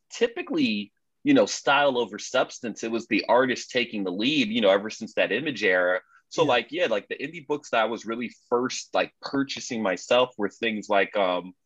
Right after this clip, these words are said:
Speaker 1: um, Danger Girl and Battle Chasers, books that aren't bad, but then, you know, like, there are, like, these holy tombs that something, you know, some other things from the era are, you know,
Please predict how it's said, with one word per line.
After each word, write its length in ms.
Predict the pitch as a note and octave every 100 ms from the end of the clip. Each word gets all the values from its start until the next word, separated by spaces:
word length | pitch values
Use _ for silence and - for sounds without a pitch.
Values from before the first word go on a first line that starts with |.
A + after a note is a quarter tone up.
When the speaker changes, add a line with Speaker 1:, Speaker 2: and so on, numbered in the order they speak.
| - - _ - -
Speaker 1:
um, 280 | F#2+ F#2
Danger 460 | F2 A#2+ C3+ A2+ A2+
Girl 720 | G2 G2+ G2 F#2 F2+ F2 F2
and 160 | E2+ D#2
Battle 360 | A2+ C3+ A2
Chasers, 480 | G2 G2+ F#2 - G2+
books 260 | G#2+ B3+ -
that 140 | G#3
aren't 260 | D#3+ F#2+ -
bad, 400 | G#2 D3+ C#3+ G2
but 80 | G2+
then, 140 | G#2+ A2+
you 120 | C3
know, 300 | F#2+ F2+ F#2 _ _ - -
like, 280 | A2+ G#2+ -
there 220 | C#3+ C3+
are, 260 | C3+ B2+ A#2
like, 280 | A2 G2 F2+ _ _ _ _ C3
these 160 | A2+
holy 420 | - D#3+ D#3+ C#3 A2+
tombs 500 | - D3+ C#3+ A#2+ G#2
that 140 | A2
something, 460 | - C3 - A#2 C#3+
you 60 |
know, 120 | C3 G2
some 300 | - B2 - B2
other 220 | B2+ B2+
things 260 | B2 A#2 -
from 140 | A2
the 160 | A2 A2
era 240 | G#2 G2
are, 220 | F#2+ F#2
you 160 | G#2+ A2
know, 240 | F2+ E2+